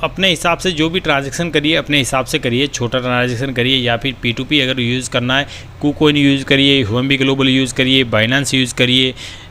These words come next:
एम ई एक्स सी यूज़ करिए। तो इस तरह के बहुत सारे options आपको वहाँ पे भी मिल जाते हैं, ठीक है। तो thank you so much, वीडियो अच्छा लगा तो लाइक करिए, subscribe करिए आपके अपने YouTube channel को।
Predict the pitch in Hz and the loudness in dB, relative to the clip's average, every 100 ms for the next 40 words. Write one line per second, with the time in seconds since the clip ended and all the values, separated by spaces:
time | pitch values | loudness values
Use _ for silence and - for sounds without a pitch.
0 | - 127 156 165 156 156 139 - 151 156 | -10 -4 -2 0 2 2 0 -2 0 0
1 | 139 135 139 135 131 131 131 135 - 143 | 0 0 0 2 2 4 4 2 -2 -2
2 | 165 160 190 190 190 185 139 139 - 156 | -2 0 0 0 0 -2 0 0 2 0
3 | 156 135 151 143 139 - 139 117 110 127 | 0 0 -4 -2 -2 0 0 0 2 2
4 | 151 170 - - - 127 123 135 117 101 | 2 0 -4 -18 -10 0 2 2 0 -2
5 | - 90 - 156 135 - - - - 139 | -4 -6 -4 -2 -2 -6 -20 -10 -4 0
6 | 135 160 185 - 185 180 - - - 120 | 0 0 -2 -2 0 0 -2 -6 -4 0
7 | 139 160 151 147 156 147 127 147 - 147 | 2 2 0 2 2 2 2 0 0 2
8 | 147 - - - 131 139 139 135 127 123 | 2 0 -4 0 0 2 0 2 0 0
9 | 131 123 123 117 117 131 123 135 135 156 | -2 0 0 2 0 -4 0 0 2 0
10 | 160 | 0